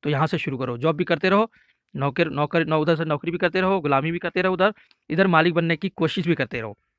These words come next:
बिजनेसमैन बनने की कोशिश भी करते रहो। और जब ये कोशिश करते रहोगे, एक दिन आप बिजनेसमैन बन जाओगे और नौकरी को, गुलामी को लात मार के भगा दोगे, "मुझे नौकरी नहीं करना, मुझे गुलामी नहीं करनी आपकी,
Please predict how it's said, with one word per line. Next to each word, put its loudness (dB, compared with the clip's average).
बिजनेसमैन 0
बनने 2
की -6
कोशिश -4
भी 0
करते -4
रहो। -10
और -6
जब 4
ये 4
कोशिश -2
करते 0
रहोगे, 4
एक 0
दिन 2
आप 6
बिजनेसमैन -4
बन -4
जाओगे 2
और 4
नौकरी 2
को, -2
गुलामी 2
को -2
लात 0
मार -2
के -6
भगा -6
दोगे, -2
"मुझे 4
नौकरी 0
नहीं 0
करना, 2
मुझे 2
गुलामी 2
नहीं -4
करनी -4
आपकी, 0